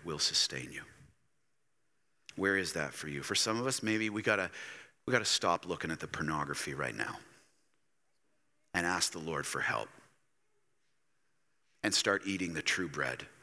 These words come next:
instead of that which will perish. For some of us, that's our job. The perishable bread of work, work, work, work, work, work, work, anxiety, anxiety, stress, stress, stress, stress, stress.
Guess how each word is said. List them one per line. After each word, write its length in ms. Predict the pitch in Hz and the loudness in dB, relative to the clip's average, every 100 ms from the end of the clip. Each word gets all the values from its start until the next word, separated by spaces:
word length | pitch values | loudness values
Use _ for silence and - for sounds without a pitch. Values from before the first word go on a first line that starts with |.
| - _ _ _ _ | -20 _ _ _ _
instead 320 | 95 - 90 82 | 0 2 2 -2
of 100 | 69 | 0
that 260 | 76 73 | 0 0
which 220 | 71 - | -2 -6
will 80 | 69 | -4
perish. 600 | - - 82 69 - - - - _ _ _ _ _ _ _ | -6 -2 0 0 -2 -4 -6 -18 _ _ _ _ _ _ _
For 80 | - | 0
some 240 | 110 131 131 | 4 6 4
of 140 | 131 | 4
us, 340 | 131 127 - - | 4 4 2 0
that's 220 | 104 104 | 2 4
our 100 | 110 | 2
job. 420 | 90 85 69 62 - - - _ _ _ - - - _ _ - | 2 0 0 -2 -6 -16 -20 _ _ _ -20 -20 -20 _ _ -10
The 80 | 98 | -2
perishable 540 | 131 131 127 123 120 | 6 6 6 0 0
bread 240 | 104 107 | 6 6
of 160 | 101 85 | 6 2
work, 220 | 113 123 | 2 2
work, 180 | 120 - | 0 2
work, 160 | 117 - | 2 4
work, 160 | 107 | 2
work, 160 | 113 - | 2 0
work, 140 | 104 | 0
work, 160 | 113 - | 0 0
anxiety, 640 | 127 135 - 123 117 117 110 | 2 2 4 6 6 4 4
anxiety, 520 | 131 131 117 110 110 | 4 4 4 4 2
stress, 340 | - 131 131 | 2 4 4
stress, 300 | - 110 90 | 2 2 2
stress, 320 | - 131 123 | 2 6 6
stress, 280 | - 127 120 | 6 4 4
stress. 360 | - 98 90 | 2 0 0